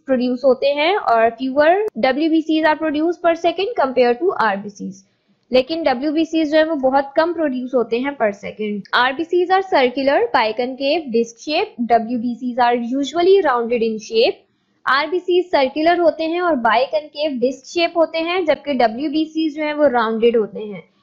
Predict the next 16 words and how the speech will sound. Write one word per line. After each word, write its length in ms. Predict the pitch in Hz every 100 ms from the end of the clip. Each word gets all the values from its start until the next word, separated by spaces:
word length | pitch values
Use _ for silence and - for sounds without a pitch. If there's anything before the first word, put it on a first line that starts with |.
| _ -
आरबीसीज 640 | 233 269 294 349 359 349
are 140 | 359 359
involved 460 | 359 339 339 339
in 140 | 349 349
transporting 680 | 339 320 320 311 311 339 277
gases, 480 | 233 202 202 294 415 -
mainly 360 | 247 247 254 277
oxygen 540 | 247 - 247 226 311 -
and 160 | 247 247
minutely 560 | 240 233 254 269 320 359 320
carbon 260 | 214 196
dioxide। 460 | 196 185 190 202 - -
आरबीसीज 640 | 240 269 311 320 339 339 311
जो 60 |
है 160 | 330 320
वो 380 | 302 320 294